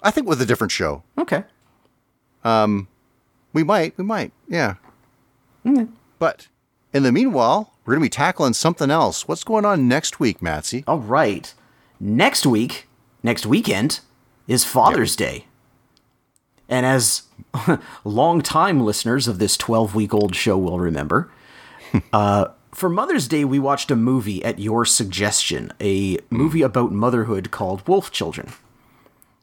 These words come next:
Speaker 2: And I thought, we should do another movie about fatherhood. And the first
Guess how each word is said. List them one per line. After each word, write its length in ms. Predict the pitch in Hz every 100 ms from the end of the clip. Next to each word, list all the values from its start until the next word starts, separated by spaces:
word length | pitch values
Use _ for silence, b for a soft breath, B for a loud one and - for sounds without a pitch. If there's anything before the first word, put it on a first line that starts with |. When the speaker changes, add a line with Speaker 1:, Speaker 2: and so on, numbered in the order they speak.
| _ _ -
Speaker 2:
And 100 | 151
I 60 | 156
thought, 400 | 156 139 131 - _ -
we 120 | 170
should 200 | 202 147
do 160 | 135 127
another 260 | 117 135
movie 460 | 123 101 90 95 95
about 320 | - 104 95
fatherhood. 720 | - - 123 107 82 101 76 -
And 140 | 127
the 60 | 127
first 500 | - 190 294 -